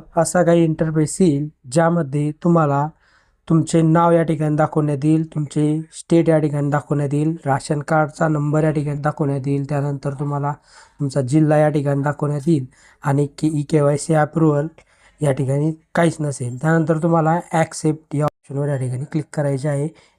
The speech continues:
ॲक्सेप्ट या ऑप्शनवर क्लिक केल्यानंतर तुम्हाला तुमचा एक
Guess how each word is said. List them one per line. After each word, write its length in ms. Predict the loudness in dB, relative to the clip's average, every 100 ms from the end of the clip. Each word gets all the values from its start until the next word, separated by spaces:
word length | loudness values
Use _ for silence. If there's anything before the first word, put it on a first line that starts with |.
| -4
ॲक्सेप्ट 520 | -4 -4 -4 -4 0
या 60 | 0
ऑप्शनवर 400 | 0 -2 -4 -4
क्लिक 280 | -6 -10 -6
केल्यानंतर 520 | -4 -2 -2 -4 -8 -10 _ _ _
तुम्हाला 380 | 2 2 2 0 -2
तुमचा 340 | -6 -4 -4 -2
एक 240 | -2 -6